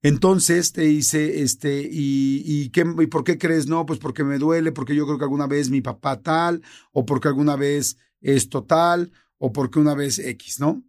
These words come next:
Perfecto. Y entonces te dejan sentado en una sillita o en el piso, y entonces te piden que tú, Laurita,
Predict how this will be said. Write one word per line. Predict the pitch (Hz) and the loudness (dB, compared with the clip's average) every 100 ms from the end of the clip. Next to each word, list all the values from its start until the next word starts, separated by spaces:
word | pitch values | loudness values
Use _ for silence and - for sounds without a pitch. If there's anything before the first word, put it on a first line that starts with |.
| _ | _
Perfecto. | 139 - 123 - _ _ _ _ _ - | -10 -6 -8 -8 _ _ _ _ _ 2
Y | 160 | 6
entonces | 208 196 254 - 170 160 - | 6 6 2 2 0 0 0
te | 175 | 2
dejan | 156 170 214 | 2 4 2
sentado | 160 156 170 | 2 2 2
en | 170 | 2
una | 165 | 0
sillita | 156 147 165 170 | -2 -4 -2 2
o | 135 | 2
en | 135 | 2
el | 139 | -2
piso, | 123 220 - 135 143 - _ _ _ _ | 0 0 2 0 -2 -10 _ _ _ _
y | 156 | 2
entonces | 170 185 | 4 4
te | 190 | 4
piden | 202 202 196 | 4 4 2
que | 180 | 0
tú, | - - 294 302 370 - _ _ _ | 0 4 6 6 2 -4 _ _ _
Laurita, | - 147 151 180 208 156 151 | 0 2 6 4 4 0 -2